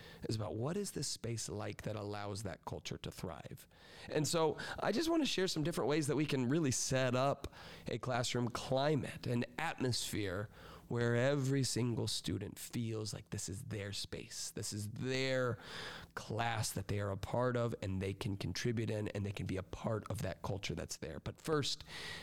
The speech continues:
it starts with climate and creating that atmosphere. And so I just wanna talk about it. What, what are some ways to create this vibe? 'Cause it really is about a vibe. And I bet even if you haven't put language to it before, I bet you've noticed that your class has a vibe to it.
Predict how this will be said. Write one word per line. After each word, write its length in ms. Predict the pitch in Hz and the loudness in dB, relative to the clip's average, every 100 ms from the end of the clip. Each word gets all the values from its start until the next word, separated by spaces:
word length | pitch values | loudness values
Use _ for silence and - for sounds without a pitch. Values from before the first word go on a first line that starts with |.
| - | -6
it 100 | - | -6
starts 300 | - 95 - | -4 -2 -4
with 160 | - | -6
climate 340 | - 98 95 - | -4 -6 -4 -4
and 140 | 110 | -4
creating 760 | - - 110 104 107 107 98 95 - - - 101 | -4 -2 -2 -2 -2 -2 -2 -4 -10 -18 -14 -6
that 120 | 101 | -4
atmosphere. 600 | 90 - 98 - - 78 | -2 -2 -2 -2 -2 -2
And 120 | 101 110 | -2 0
so 120 | 160 | 2
I 100 | 190 | 4
just 140 | 254 | 4
wanna 140 | 226 403 | 4 6
talk 200 | 180 151 | 4 4
about 160 | 120 | 2
it. 80 | 92 | 2
What, 220 | 143 165 | 4 4
what 120 | 185 | 4
are 40 | 240 | 4
some 180 | 330 220 | 4 6
ways 260 | 185 202 | 6 4
to 80 | - | 2
create 340 | - 151 160 165 | 0 2 4 4
this 160 | 151 | 2
vibe? 520 | 113 127 117 98 92 - - - - - | 2 0 0 0 -2 -6 -8 -12 -14 -2
'Cause 140 | 165 147 | 2 4
it 80 | |
really 300 | 165 202 170 | 4 4 6
is 120 | 156 139 | 4 4
about 220 | 127 113 | 2 2
a 60 | |
vibe. 340 | 107 117 113 101 | 2 2 2 2
And 100 | 117 | 2
I 60 | |
bet 280 | 123 143 147 - - - | 2 2 0 -2 -8 -2
even 260 | - 180 180 | 2 4 4
if 120 | 156 | 4
you 100 | 160 | 4
haven't 300 | 160 147 139 | 4 2 0
put 200 | - - | 0 2
language 760 | 123 131 147 135 127 123 - | 4 4 4 4 2 2 0
to 160 | - 107 | -2 -2
it 120 | - | -2
before, 560 | 104 - - - - - _ - - - - | -6 -4 -4 -4 -6 -10 _ -20 -20 -20 -10
I 60 | - | -6
bet 260 | 139 104 - | -4 -2 0
you've 260 | 156 135 | 0 2
noticed 480 | 135 139 139 117 - | 2 4 2 0 -2
that 120 | - | -2
your 160 | 107 120 | -2 -2
class 320 | - 117 104 | -2 -4 -2
has 180 | 101 101 | -4 -2
a 120 | 101 | -4
vibe 440 | 104 98 87 - - | -4 -6 -6 -8 -6
to 160 | - | -6
it. 180 | - - | -8 -14